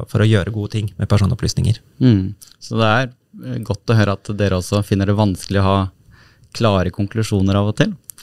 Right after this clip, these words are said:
Speaker 2: Eh, der vi ofte er klare, Tobias, det er jo i media,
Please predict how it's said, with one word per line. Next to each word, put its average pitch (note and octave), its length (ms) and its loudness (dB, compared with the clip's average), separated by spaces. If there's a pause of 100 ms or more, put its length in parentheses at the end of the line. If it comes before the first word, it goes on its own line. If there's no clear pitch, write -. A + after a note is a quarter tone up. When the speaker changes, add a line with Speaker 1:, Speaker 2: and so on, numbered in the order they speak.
(500)
Speaker 2:
Eh, A2+ 320 0
der A2 180 0
vi A#2+ 120 0 (340)
ofte - 240 -6
er F2+ 240 -2
klare, G#2+ 320 0
Tobias, B2 400 0
det - 100 -4
er B2+ 140 4
jo G#2 160 4
i G#2 160 4
media, G2+ 300 0